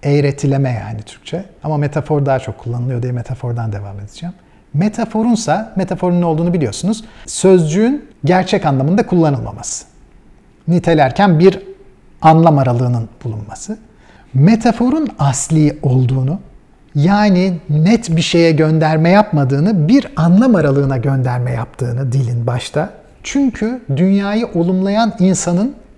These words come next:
dünyayı net görmediğini, değişime, yorumlamaya aralıklar bırakarak gördüğünü, bu yüzden onun dilinin de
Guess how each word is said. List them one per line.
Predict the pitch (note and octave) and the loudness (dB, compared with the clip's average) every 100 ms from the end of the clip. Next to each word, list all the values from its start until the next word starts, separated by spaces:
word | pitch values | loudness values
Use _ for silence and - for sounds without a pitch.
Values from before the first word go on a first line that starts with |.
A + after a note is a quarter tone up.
| - C#3 | -6 -2
dünyayı | E3 F#3+ G3 F#3+ G3 G#3 E3+ | 2 2 2 2 2 4 4
net | F3 - | 2 2
görmediğini, | F#3 F3+ E3+ B2+ A2+ G#2+ A2 - | 4 4 4 0 -4 -8 -8 0
değişime, | D#3 E3 - F3 D3+ G#3+ - - - | 2 2 0 0 0 -2 -10 -20 -12
yorumlamaya | C#3 D#3 E3+ F3 F3+ E3+ E3 D3 F#3 - - - - - _ _ _ _ _ | -4 2 4 6 6 4 2 -2 -4 -14 -20 -20 -20 -20 _ _ _ _ _
aralıklar | - E3 F#3 F#3 F#3 F#3 G3 E3 | 2 4 6 4 4 2 4 4
bırakarak | D#3+ D3 D#3 A#2+ - - - _ _ _ _ _ _ | 2 2 -2 -4 -6 -18 -20 _ _ _ _ _ _
gördüğünü, | D3+ D3 C3+ B2+ B2 D#3 A3 - _ _ - | 0 4 2 0 -2 -4 -6 -12 _ _ -4
bu | D#3 C#4+ | 2 4
yüzden | B3+ D#3 D#3+ D3 - | 4 0 -2 -2 0
onun | F#3 A#3 A3 D3 | 2 4 4 4
dilinin | E3+ G3+ A#3 A3 | 4 4 4 2
de | G3+ D4 | 2 -2